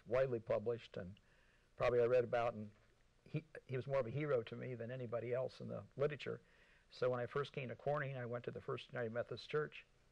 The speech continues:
and offered to sing in the choir, and I sat next to this roly-poly guy and told him my name was John Brown. I was just, had been hired at Corning. I was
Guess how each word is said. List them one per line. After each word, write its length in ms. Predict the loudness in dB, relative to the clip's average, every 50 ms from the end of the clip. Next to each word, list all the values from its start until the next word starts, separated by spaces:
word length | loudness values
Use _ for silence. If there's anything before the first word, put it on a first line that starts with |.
| _ _ _ _ _ _ _ _ _ _ -6
and 160 | -4 0 0
offered 240 | 0 0 0 -2 -6
to 60 | -6
sing 200 | -6 -4 -4 -4
in 60 | -4
the 60 | -6
choir, 320 | -2 2 4 6 6 6 6
and 100 | 4 2
I 60 | -2
sat 260 | 0 0 0 0 0
next 200 | -2 -4 -4 -4
to 60 | -4
this 240 | -2 -2 -2 -2 0
roly-poly 480 | 0 0 0 0 0 0 0 0 0 -2
guy 220 | -2 -2 -2 -2 -2
and 140 | -4 -6 -8 -14 -20 -20 -20 -20 -20 -20 _ _ -6
told 140 | -4 -2
him 100 | -2 -2
my 140 | 0 0 0
name 160 | 0 -2 -2
was 100 | -4 -4
John 260 | -2 -2 -2 -2 0 0
Brown. 300 | 0 0 0 0 -2 -6 -6 -6
I 60 | -6
was 80 | -6
just, 240 | -4 -6 -6 -8 -10 -18 _ _ _ _ _ _ _ _ _ _ -20 -20 -8 -4
had 100 | -2 2
been 120 | 2 2 2
hired 260 | 2 2 2 2 2
at 100 | 0 -2
Corning. 360 | -4 -4 -2 -2 -2 -2 -4
I 120 | -4 -4 -4
was 300 | -4 -4 -6 -8 -14